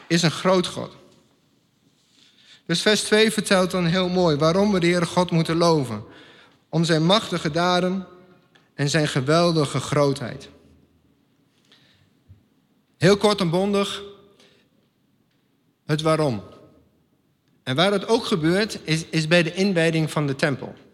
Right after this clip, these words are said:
Als Salomo de tempel bouwt, dan wordt de ark, wordt naar, eh, naar, naar de tempel gebracht. En dan is daar een, eh, ja, een, een ontzettende grote massa aan mensen die daar de Heere loven en prijzen.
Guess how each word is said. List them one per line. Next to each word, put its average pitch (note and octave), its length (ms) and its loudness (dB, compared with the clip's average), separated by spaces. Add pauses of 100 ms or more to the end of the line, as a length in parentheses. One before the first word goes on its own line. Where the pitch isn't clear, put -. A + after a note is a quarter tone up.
(1700)
Als - 160 -4
Salomo G3 560 2
de D3 120 -4
tempel G3 340 -2
bouwt, F3+ 480 -2 (840)
dan C#3 140 -2
wordt D#3+ 160 0
de D#3+ 100 -4
ark, F#3+ 340 0
wordt D#3 260 -4
naar, D3+ 280 -2
eh, C3 340 -2
naar, C#3 140 -4
naar C3+ 120 -2
de C3 100 -4
tempel F3+ 300 0
gebracht. D3 560 -2 (1600)
En C#3+ 140 -2
dan D3+ 140 2
is E3+ 180 0
daar D3+ 220 2
een, C#3+ 200 -2
eh, B2+ 220 0 (720)
ja, A2 340 -10 (280)
een, A#2+ 400 -6
een B2 180 -6 (580)
ontzettende F#3+ 720 2
grote F#3+ 380 2
massa F3 440 0
aan D3+ 120 0
mensen D#3 340 0
die C#3+ 120 -2
daar D3 280 2
de C#3 120 0
Heere C#3 280 0
loven C#3+ 400 0
en A#2 100 -6
prijzen. B2 440 -8